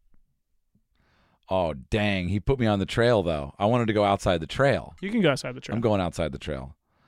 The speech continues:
Speaker 1: Montauk Downs.
Speaker 2: Walk me through it.
Speaker 1: Man, it's just a beautiful course out on the edge of Long Island, public state course.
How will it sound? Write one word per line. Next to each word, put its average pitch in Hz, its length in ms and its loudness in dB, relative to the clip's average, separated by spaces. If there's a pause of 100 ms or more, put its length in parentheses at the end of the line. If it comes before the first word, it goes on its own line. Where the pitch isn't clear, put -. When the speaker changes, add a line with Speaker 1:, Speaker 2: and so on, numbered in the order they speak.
(300)
Speaker 1:
Montauk 90 680 -2
Downs. 64 500 -10 (1300)
Speaker 2:
Walk 151 180 -14
me 147 80 -4
through 135 220 -2
it. - 120 -12 (840)
Speaker 1:
Man, 73 300 -16
it's - 140 -18
just - 180 -10
a 82 60 -6
beautiful 90 440 -6
course 87 320 -2
out 82 120 -2
on 87 60 -2
the 80 120 -2
edge 85 160 0
of 87 100 -2
Long 87 220 -2
Island, 82 440 -4
public 92 480 -4 (320)
state - 360 -2
course. - 460 -8